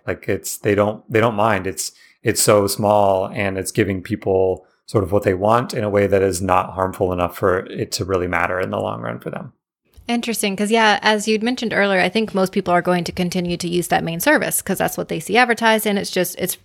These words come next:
Speaker 2: more well known, and it's just, it's frankly easier to go to. But then for folks who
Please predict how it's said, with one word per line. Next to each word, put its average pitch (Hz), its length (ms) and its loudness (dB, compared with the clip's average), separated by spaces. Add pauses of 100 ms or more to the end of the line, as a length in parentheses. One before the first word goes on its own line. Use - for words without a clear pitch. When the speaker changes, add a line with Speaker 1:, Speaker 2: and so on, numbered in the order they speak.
(140)
Speaker 2:
more 165 200 -4
well 160 160 -4
known, 180 320 4
and 156 180 -6
it's - 200 -10
just, - 260 -6
it's - 140 -8
frankly 196 300 -2
easier 185 320 -2
to 156 120 -8
go 170 160 2
to. 165 300 -4 (480)
But 196 100 4
then 208 160 4
for 202 140 0
folks 180 440 0 (100)
who 170 500 0